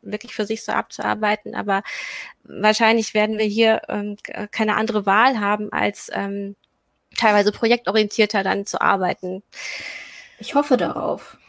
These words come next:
Speaker 2: Ich hoffe darauf. Und eine Sache, die ich
Speaker 1: Mhm.
Speaker 2: noch ganz wichtig erwähnen möchte, ist, ähm, diese Anschubfinanzierungen. Die gehen alle davon aus, dass ich ja dann, äh, mein Ding entwickle und dass ich daraus ein Businessmodell mache. Und das ist etwas, das in Bildung grundsätzlich nicht möglich sein sollte.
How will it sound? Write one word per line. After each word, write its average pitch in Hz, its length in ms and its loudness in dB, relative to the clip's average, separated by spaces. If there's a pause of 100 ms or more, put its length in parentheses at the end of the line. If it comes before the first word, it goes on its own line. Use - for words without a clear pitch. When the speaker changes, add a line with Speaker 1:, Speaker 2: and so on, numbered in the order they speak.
(300)
Speaker 2:
Ich 220 120 -2
hoffe 247 160 0
darauf. 190 240 4
Und 202 100 -8
eine 269 260 2
Sache, 277 220 2
die 262 80 -4
ich 226 80 -4
Speaker 1:
Mhm. 220 60 0
Speaker 2:
noch 233 120 -2
ganz 233 360 -2
wichtig 262 340 -4
erwähnen 233 380 2
möchte, 214 280 -2
ist, - 400 -4
ähm, 190 480 -6
diese 208 200 -4
Anschubfinanzierungen. 185 1200 -6
Die 190 80 -10
gehen 226 260 0
alle 254 160 2
davon 220 300 -2
aus, 233 460 0
dass 208 260 -2
ich - 140 -6
ja 208 140 2
dann, 202 300 -2
äh, 190 220 -4
mein 190 220 -2
Ding 190 140 -4
entwickle 220 380 -2
und 196 100 -2
dass 202 120 -2
ich 214 100 -8
daraus 190 240 -4
ein 185 140 -8
Businessmodell 185 580 -6
mache. 226 220 -12 (1000)
Und 196 80 0
das 233 120 6
ist 254 100 0
etwas, 226 240 -2
das 214 160 -4
in 214 180 2
Bildung 214 280 2
grundsätzlich 190 520 -2
nicht 185 200 -8
möglich 185 340 -4
sein 156 220 -8
sollte. 156 500 -8